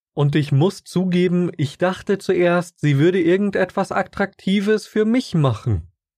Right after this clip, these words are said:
Nun, nicht ganz. Der Tag der Convention kam und sie tauchte bei mir zu Hause als Debbie aus My Hero Academia auf. Speziell in einem Look, den er später im Manga hat.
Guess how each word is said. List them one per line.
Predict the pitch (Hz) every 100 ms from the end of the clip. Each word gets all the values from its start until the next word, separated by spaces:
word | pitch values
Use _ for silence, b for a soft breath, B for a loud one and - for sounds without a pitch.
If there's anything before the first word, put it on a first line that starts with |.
| _
Nun, | 135 147 190 220 214 214 -
nicht | 160 220 220 - -
ganz. | 190 160 113 78 - - _
Der | 117 135 131
Tag | 131 143 147
der | 170
Convention | 170 151 135 156 185 180
kam | 165 156 165
und | 170 143 139
sie | 151
tauchte | 147 170 180 170
bei | 151
mir | 151 175
zu | 180 156
Hause | 143 170 175
als | 156 147 -
Debbie | 170 190 185 -
aus | 131 131
My | 135 135 156
Hero | 160 196 175 156
Academia | 147 151 139 190 208 135 120
auf. | 131 113 82 - _ _ _ -
Speziell | - 160 147 - 123 131 170
in | 170 165
einem | 156 139
Look, | 127 135 175 _
den | 170 180
er | 180
später | - 170 190 196
im | 196
Manga | 185 208 240 214 120
hat. | 107 -